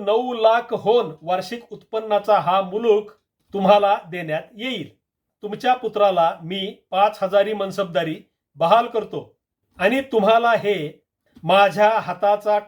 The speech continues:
ठसा उमटविलेले अधिकृत राजपत्र उत्कृष्ट अशा मानाच्या खिलतीसह पाठवत आहे. खाली शेरा आहे. हे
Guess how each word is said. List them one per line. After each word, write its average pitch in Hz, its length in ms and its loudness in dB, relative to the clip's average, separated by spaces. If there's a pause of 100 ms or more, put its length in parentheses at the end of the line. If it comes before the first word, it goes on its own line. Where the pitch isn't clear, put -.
ठसा 214 280 -2 (120)
उमटविलेले 190 640 -6 (520)
अधिकृत 262 600 -2
राजपत्र 220 720 0 (600)
उत्कृष्ट 254 520 -4
अशा 214 400 2
मानाच्या 208 560 -2 (100)
खिलतीसह 190 680 -6 (640)
पाठवत 202 400 4 (140)
आहे. 185 260 -2 (600)
खाली 277 220 2
शेरा 240 280 2
आहे. 180 240 -2 (540)
हे 214 140 6